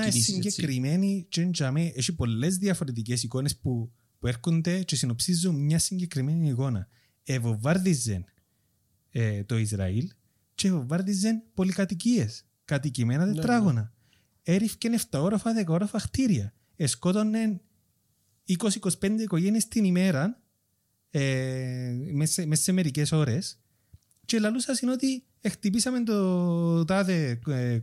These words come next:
Speaker 2: στρατιωτικό σημείο της Χαμάς. Ε, σκοτώσαμε τον τάδε στρατιωτικό της Χαμάς, τον τάδε οργανώτη».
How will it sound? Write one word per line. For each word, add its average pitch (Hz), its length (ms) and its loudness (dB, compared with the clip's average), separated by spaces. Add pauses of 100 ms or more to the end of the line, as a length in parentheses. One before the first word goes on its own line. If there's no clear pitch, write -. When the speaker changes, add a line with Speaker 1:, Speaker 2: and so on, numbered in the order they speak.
(120)
Speaker 2:
στρατιωτικό 120 400 -2
σημείο 117 260 -2
της 117 140 -2
Χαμάς. 110 280 -2 (320)
Ε, 139 340 -2
σκοτώσαμε 170 480 0
τον 180 180 -2
τάδε 196 200 0
στρατιωτικό 120 640 -2
της 107 160 -2
Χαμάς, 120 260 -2
τον 127 180 -2
τάδε 180 200 4
οργανώτη». 117 480 0